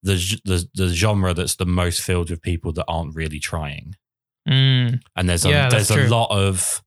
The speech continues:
Speaker 1: that'll do's.
Speaker 2: Yeah,
Speaker 1: A lot of people that
Speaker 2: hundred percent.
Speaker 1: are kind of like, "Well, it, it counts. That's a street photo. You know, fuck you, that'll do."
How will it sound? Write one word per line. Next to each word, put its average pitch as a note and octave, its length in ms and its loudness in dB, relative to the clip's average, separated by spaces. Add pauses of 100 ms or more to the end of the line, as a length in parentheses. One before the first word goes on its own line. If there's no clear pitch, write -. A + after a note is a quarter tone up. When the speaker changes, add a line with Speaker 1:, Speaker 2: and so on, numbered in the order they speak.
(200)
Speaker 1:
that'll F2+ 280 -2
do's. D#2+ 680 -4 (880)
Speaker 2:
Yeah, C3 200 4
Speaker 1:
A C#3 40 6
lot C3+ 80 6
of B2+ 60 0
people A2 240 2
that A2 60 4
Speaker 2:
hundred - 20 2
percent. G#2 100 0
Speaker 1:
are - 20 -2
kind G2+ 140 2
of F#2 80 0
like, F#2+ 340 -2
"Well, G#2+ 100 0
it, G2+ 140 -4 (120)
it A#2+ 180 -4
counts. D#2 680 -6
That's G2 320 -2
a - 40 2
street F#2+ 280 -2
photo. D#2+ 520 -6 (120)
You E2 120 -10
know, D2+ 60 -10
fuck - 300 -8
you, D#2 120 -6
that'll D#2+ 160 -6
do." D2+ 280 -10